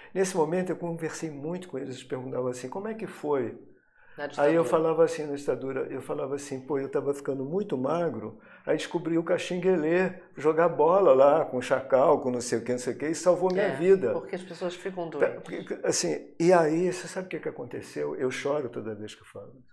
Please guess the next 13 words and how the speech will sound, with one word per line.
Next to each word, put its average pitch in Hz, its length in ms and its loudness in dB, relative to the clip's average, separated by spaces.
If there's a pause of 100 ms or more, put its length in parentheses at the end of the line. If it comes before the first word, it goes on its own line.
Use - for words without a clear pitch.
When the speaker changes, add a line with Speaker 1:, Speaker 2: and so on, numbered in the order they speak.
(1300)
Speaker 1:
Os 139 180 -10
pais 151 640 -4 (300)
não 156 800 2
responderam. 147 1080 0 (840)
E 131 60 -6
eu 180 120 -2
tô 180 80 2
Speaker 2:
Nenhum. - 80 -2
Speaker 1:
falando 143 300 2
de 143 60 -4
uns 139 100 -4
Speaker 2:
Ninguém. 135 280 -2
Speaker 1:
meninos, 113 540 -2